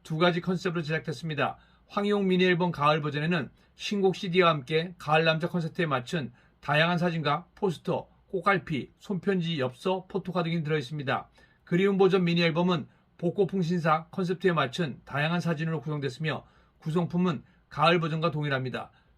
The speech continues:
두 버전의 씨디 수록곡 내용, 구성품 종류는 동일하며 사진 컨셉트만 다르다고 전했습니다.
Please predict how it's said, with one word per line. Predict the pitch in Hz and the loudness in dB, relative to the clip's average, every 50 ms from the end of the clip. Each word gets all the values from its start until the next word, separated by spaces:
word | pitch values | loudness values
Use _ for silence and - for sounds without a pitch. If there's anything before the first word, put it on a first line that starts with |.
| _ | _
두 | - - 202 208 | -8 -4 -2 2
버전의 | 175 185 170 156 175 180 185 | 4 2 4 4 2 2 2
씨디 | 170 - 208 190 175 180 | 0 -2 -4 -4 -4 -4
수록곡 | 170 - 190 185 165 - - 180 170 | -4 -2 -2 -2 -2 -2 -4 -4 -2
내용, | 151 139 135 139 147 165 - _ _ _ | 0 0 0 -2 -4 -8 -12 _ _ _
구성품 | _ - 151 156 180 165 - 170 170 | _ -10 -2 -2 -2 0 0 -2 -2
종류는 | 151 143 143 160 180 180 156 127 | -2 -2 0 0 0 0 -2 -4
동일하며 | 135 143 151 147 147 139 139 143 156 160 - _ _ _ _ | -4 -6 -4 -2 -2 -2 -2 -4 -6 -8 -10 _ _ _ _
사진 | - - - 180 175 185 | -10 -6 -4 -2 -2 -2
컨셉트만 | 170 180 170 165 160 - 170 175 175 | -2 -2 -4 -4 -6 -4 -2 -2 -2
다르다고 | - 139 135 135 143 143 143 | -2 -2 -4 -2 -2 -4 -4
전했습니다. | 143 143 131 123 - 147 139 123 120 110 95 | -4 -6 -8 -8 -8 -10 -8 -6 -6 -8 -8